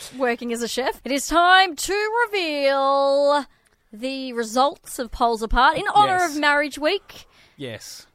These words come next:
Speaker 1: It was, uh, did you keep your last name when you got married, if you're the female,
Speaker 2: Mm.
Speaker 1: or the male, did your wife keep her last name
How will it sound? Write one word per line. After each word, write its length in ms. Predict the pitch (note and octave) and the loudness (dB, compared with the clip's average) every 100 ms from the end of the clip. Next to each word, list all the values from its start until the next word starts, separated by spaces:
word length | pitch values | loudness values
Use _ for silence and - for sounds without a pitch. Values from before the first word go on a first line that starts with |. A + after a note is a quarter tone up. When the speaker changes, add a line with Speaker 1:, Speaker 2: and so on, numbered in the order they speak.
| _ _ | _ _
Speaker 1:
It 160 | A#3+ G#3+ | -2 2
was, 600 | C4+ A3+ G3 D4 E4 - | 4 4 2 -6 -8 0
uh, 800 | C4 B3 A#3+ A#3 A#3 A3+ A3+ A#3 A3+ | 2 4 4 4 4 4 4 0 -2
did 380 | D4 G4+ A4 D#4 | 0 0 0 -2
you 520 | C#4+ B3 G#3 G3+ D#4 C5 _ _ | 0 2 2 0 -4 -6 _ _
keep 440 | - - F#4 F#4+ C#4 | -18 -8 -4 -4 -4
your 200 | D4 C#4+ | -2 -2
last 440 | C4 C#4+ F4 - | 0 -2 -2 -6
name 340 | C#4 A3 G3+ G#3 | -4 -4 -4 -6
when 120 | A3+ | -8
you 80 | G3+ | -6
got 160 | G#3 | -6
married, 360 | G3 G3 G#3 C#4 - | -4 -4 -4 -6 -10
if 140 | G#3+ G#3+ | -12 -12
you're 80 | A3 | -10
the 60 | |
female, 440 | - A#3+ A3 D4+ - - | -6 -4 -2 -2 -4 -14
Speaker 2:
Mm. 140 | C3 B2 | -8 -2
Speaker 1:
or 100 | C4 | 0
the 100 | D4 | 2
male, 360 | C#4 D4+ C#4 | 2 4 2
did 220 | C#4+ C4+ C#4 | 0 -2 0
your 120 | C4 | 0
wife 460 | C4 F4+ F4 - | -2 -2 -4 -6
keep 240 | - B3 - | -10 -10 -10
her 200 | - G4 | -6 -2
last 280 | C4 G#3 - | -2 -2 -4
name 240 | G#3 G#3 | -8 -8